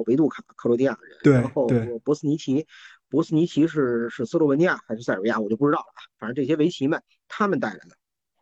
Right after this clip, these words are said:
Speaker 2: 对，包括你们现在的那个波斯特克格鲁，他是跟希腊呀，
Speaker 1: 波斯特克格鲁是，
Speaker 2: 跟，对，
Speaker 1: 对，
Speaker 2: 跟
Speaker 1: 希腊土耳其裔的，
Speaker 2: 东欧啊，
Speaker 1: 我，对。
Speaker 2: 对，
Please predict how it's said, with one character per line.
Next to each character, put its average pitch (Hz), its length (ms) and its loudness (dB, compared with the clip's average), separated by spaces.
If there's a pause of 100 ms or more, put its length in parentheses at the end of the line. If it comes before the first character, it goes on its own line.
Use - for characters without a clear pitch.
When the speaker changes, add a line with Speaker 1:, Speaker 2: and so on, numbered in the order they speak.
(140)
Speaker 2:
对， 131 160 0
包 220 300 4
括 208 240 6
你 139 120 6
们 120 140 4
现 202 240 6
在 190 200 6
的 151 80 8
那 151 180 2
个 131 140 4
波 196 260 4
斯 196 140 0
特 202 220 4
克 180 220 2
格 160 200 4
鲁， 123 300 0
他 185 320 0
是 175 180 2
跟 170 200 2
希 190 280 0
腊 170 300 6
呀， 123 60 4
Speaker 1:
波 120 80 -2
斯 - 0 -
特 131 60 0
克 135 60 -4
格 185 140 6
鲁 185 60 4
是， 180 120 2
Speaker 2:
跟， 156 140 -4
对， 165 100 6 (140)
Speaker 1:
对， - 20 -2
Speaker 2:
跟 180 180 2
Speaker 1:
希 190 60 4
腊 175 80 -2
土 185 100 -6
耳 196 120 8
其 190 80 4
裔 180 200 6
的， 175 60 6
Speaker 2:
东 139 100 4
欧 117 60 -4
啊， 120 60 -6
Speaker 1:
我， 185 120 -6 (420)
对。 156 140 2
Speaker 2:
对， 131 340 6